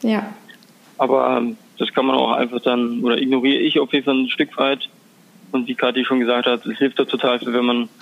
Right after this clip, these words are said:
Speaker 2: das erstens nicht natürlich allein gründet, sondern das irgendwie mit mehreren Leuten macht, wo man sich gegenseitig unterstützen kann.
Speaker 1: Mhm.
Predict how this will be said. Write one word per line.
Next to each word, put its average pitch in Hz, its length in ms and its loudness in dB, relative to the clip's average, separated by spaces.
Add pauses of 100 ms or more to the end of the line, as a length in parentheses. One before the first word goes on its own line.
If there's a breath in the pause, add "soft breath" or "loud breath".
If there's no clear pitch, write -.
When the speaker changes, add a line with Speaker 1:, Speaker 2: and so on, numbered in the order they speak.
(140)
Speaker 2:
das 117 100 -6
erstens 123 380 -2
nicht 139 280 -2 (100)
natürlich 127 340 0
allein 131 320 0
gründet, 180 320 0
sondern 131 240 2
das 123 140 -2
irgendwie 123 440 0 (300)
mit 127 120 -2
mehreren 127 240 2
Leuten 123 300 0
macht, 170 200 0
wo 147 40 0
man 135 140 2
sich 123 80 -10
gegenseitig 127 420 0
unterstützen 135 500 -4
kann. 185 340 -2
Speaker 1:
Mhm. 240 320 0